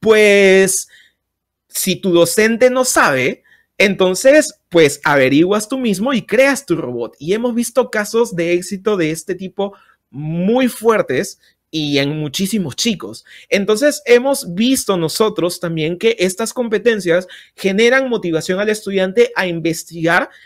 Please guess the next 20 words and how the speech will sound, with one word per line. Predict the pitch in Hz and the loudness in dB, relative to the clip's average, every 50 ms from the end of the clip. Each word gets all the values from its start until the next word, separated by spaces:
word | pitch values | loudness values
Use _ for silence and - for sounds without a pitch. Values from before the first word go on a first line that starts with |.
| _ _ _ | _ _ _
y | 170 185 202 | -4 -2 -2
a | 165 | 0
él | - 185 214 226 233 | 0 0 0 0 0
mismo | 233 240 247 226 226 226 226 | -2 -4 -4 -4 -4 -4 -4
aprender | 220 - - 170 160 160 151 147 165 214 - - _ _ _ _ _ _ _ _ _ _ - | -4 -4 -4 -4 -4 -2 2 2 2 2 0 -4 _ _ _ _ _ _ _ _ _ _ -8
y | 170 165 165 165 165 165 160 165 156 147 - | -6 -4 -2 -2 -2 -2 -2 -4 -4 -4 -4
generar | 165 147 147 143 135 131 | -4 -4 -2 -2 -2 -2
sus | - 170 - | -4 -6 -8
proyectos. | - - 170 233 247 247 - 135 - - - | -6 -2 0 2 2 2 0 -4 -8 -8 -4
Es | 185 196 180 180 | -4 -4 -2 -2
más, | 208 226 190 - - - - - - - _ | -2 -2 -2 -2 -4 -8 -18 -20 -20 -8 _
hemos | - 180 185 185 196 | -4 -2 -2 -2 -2
visto | 196 214 196 - - 220 | -2 -4 -4 -2 -4 -4
chicos | 220 - 214 180 220 208 | -4 -4 -4 -4 -4 -4
estudiantes | 220 202 - - 170 170 180 185 185 185 214 208 202 - - | -4 -6 -8 -6 -4 -2 -2 -2 -2 -2 -2 -4 -4 -6 -8
universitarios | 202 185 180 170 160 151 143 - - 139 - 156 151 156 160 143 139 156 185 - - _ _ - - _ _ | -8 -6 -4 -2 -2 -4 -4 -6 -10 -6 0 0 2 2 2 2 0 0 0 -2 -6 _ _ -20 -20 _ _
que | - - 170 | -2 -2 -2
aprenden, | - - - 214 214 240 262 262 254 - | 0 0 -2 -2 0 2 2 2 2 2
por | - 277 156 | -2 -2 -2
ejemplo, | 147 - 233 240 240 202 165 165 165 160 160 - | 0 0 0 0 0 2 2 4 4 4 4 2